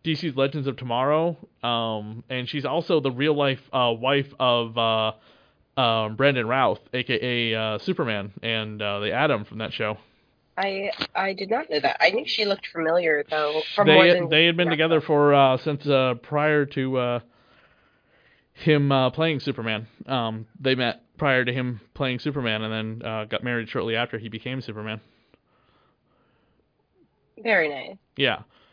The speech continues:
Speaker 1: Um, Courtney, uh, is her real name, and she is, I think, absolutely s-, stunningly gorgeous. But, uh, anyway, uh, and of course, that's how we would get,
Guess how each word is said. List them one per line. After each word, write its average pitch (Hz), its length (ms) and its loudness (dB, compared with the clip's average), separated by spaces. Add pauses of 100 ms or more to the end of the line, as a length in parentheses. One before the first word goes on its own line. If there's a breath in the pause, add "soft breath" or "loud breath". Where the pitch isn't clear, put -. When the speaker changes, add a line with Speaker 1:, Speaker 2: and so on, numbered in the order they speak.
(220 soft breath)
Speaker 1:
Um, 107 640 -6 (680)
Courtney, 123 380 -4 (220)
uh, 107 320 -4
is 104 80 -12
her 120 60 -10
real 110 120 -8
name, 104 300 -12
and 110 260 -12
she 113 140 -14
is, 101 260 -14
I 107 80 -12
think, - 280 -20 (280)
absolutely 113 440 -12
s-, - 260 -20
stunningly - 380 -18
gorgeous. - 340 -18 (460 loud breath)
But, - 260 4 (140)
uh, 117 400 0
anyway, 117 420 -4
uh, 143 60 -6
and 131 280 2
of 139 60 -4
course, 147 140 -2
that's 143 160 -6
how 139 100 -2
we 120 100 -4
would 110 120 -10
get, 104 180 -8